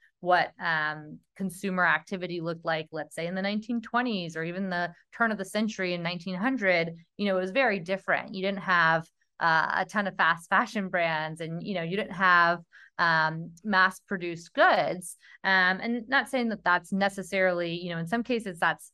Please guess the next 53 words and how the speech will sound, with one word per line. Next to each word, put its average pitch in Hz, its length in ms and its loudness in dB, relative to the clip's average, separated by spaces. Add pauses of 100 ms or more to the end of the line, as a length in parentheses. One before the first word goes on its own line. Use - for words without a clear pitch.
improved 175 480 -6
so 247 220 0
many 208 240 -2
qualities 156 420 0
of 151 120 -10
life 233 300 2
for 170 80 -10
so 175 160 -6
many 165 140 -6
different 151 320 -12
individuals. 202 580 -4
There's 160 220 -4
so 226 180 0
much 208 280 0
that's 170 160 -4
been 165 140 -8
achieved 220 640 -6
through, 190 580 -2 (280)
um, 156 460 0
you 185 160 -8
know, 165 80 -6
impactful 175 640 -4
consumerism. 165 880 -2 (240)
But 196 80 -2
of 190 100 -4
course, 214 280 -2
you 208 80 -4
wanna 185 180 -2
also 160 240 -6
make 156 220 -10
sure 165 240 -2
that 151 300 -2
you're 156 160 -6
countering 220 580 2 (100)
any 170 160 -6
negative 170 400 -4
impacts 147 480 -4
as 135 140 -12
well. 143 300 -2
And 143 140 -8
so 143 380 -4 (260)
I 151 140 -2
think 202 180 -4
that's 175 220 0
where, 180 160 0
to 170 160 -12
your 202 220 0
point, 165 300 -6
that 147 140 -8
social 240 320 -2
pressure 165 360 -8
can 165 140 -10
really, 160 520 -4